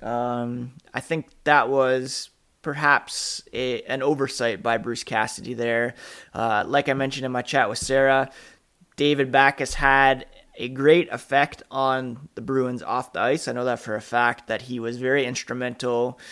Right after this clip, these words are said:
um, in, you know, bringing guys together to, yeah, just have a support system. He was obviously instrumental in, uh, the life of Colby Cave, as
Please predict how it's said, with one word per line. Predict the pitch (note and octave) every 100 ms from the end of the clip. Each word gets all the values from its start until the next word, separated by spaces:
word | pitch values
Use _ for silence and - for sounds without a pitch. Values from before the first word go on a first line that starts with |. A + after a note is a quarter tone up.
| - - -
um, | B2 A#2 A2+ A2+ A#2 B2 A#2+ -
in, | C3 B2+ B2+ B2 B2+ B2 C3+ _
you | B2+
know, | B2+
bringing | C3+ C#3+ C3+ C3+
guys | C#3 C3+ C3
together | - C3 C#3 C#3 C#3 C3+ C3 - - _ -
to, | A#2+ B2 A#2+ A#2+ A#2+ A#2 -
yeah, | F3 -
just | B2 B2 - - _ _ _ _ _
have | A#2+ B2
a | A#2+
support | A2 A2 D#3 -
system. | D#3 C#3+ D#3 D#3 D#3 D#3 _ - - - _ _ - -
He | C3
was | C3 B2+
obviously | - C3+ C3+ C3 B2 B2 G2
instrumental | C3+ - C3+ C3 C3 C3 C3+ C3 C3+ - - - _
in, | - C3 B2+ B2 B2 A#2+ -
uh, | A#2 A#2 A#2
the | A#2+
life | A#2+ A#2+
of | A2 -
Colby | A#2+ A2 -
Cave, | D3 D3+ F3 F#3 F3+
as | - A2 G#2+ A2+ -